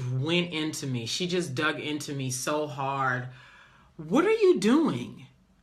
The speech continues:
You're embarrassing me. You're stupid. You have an M B A. What are you doing this for?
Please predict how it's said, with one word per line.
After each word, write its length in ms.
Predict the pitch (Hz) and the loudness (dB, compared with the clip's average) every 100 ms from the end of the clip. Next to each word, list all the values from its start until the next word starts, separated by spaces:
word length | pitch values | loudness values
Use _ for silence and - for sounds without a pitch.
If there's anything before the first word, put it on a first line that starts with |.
| _ _ _ _ _ | _ _ _ _ _
You're 320 | 170 190 381 | 0 4 4
embarrassing 840 | 453 208 196 262 370 330 - 196 160 | 4 4 6 4 4 2 2 2 2
me. 420 | 143 120 - - _ _ _ _ _ - - - | -2 -6 -8 -16 _ _ _ _ _ -20 -18 -4
You're 240 | 185 415 | 4 6
stupid. 920 | - - - - 269 277 190 131 95 - _ _ _ _ _ _ _ _ | 6 4 2 6 6 6 2 2 -2 -10 _ _ _ _ _ _ _ _
You 200 | 208 349 | 8 10
have 140 | 453 | 10
an 100 | 415 | 4
M 160 | 294 311 | 6 8
B 140 | 311 | 8
A. 140 | 311 214 | 8 6
What 180 | 196 370 | 6 6
are 120 | 466 | 8
you 140 | 415 | 6
doing 300 | 220 302 294 | 8 4 6
this 220 | 240 196 - | 4 4 2
for? 480 | 202 151 120 78 | 4 4 2 -4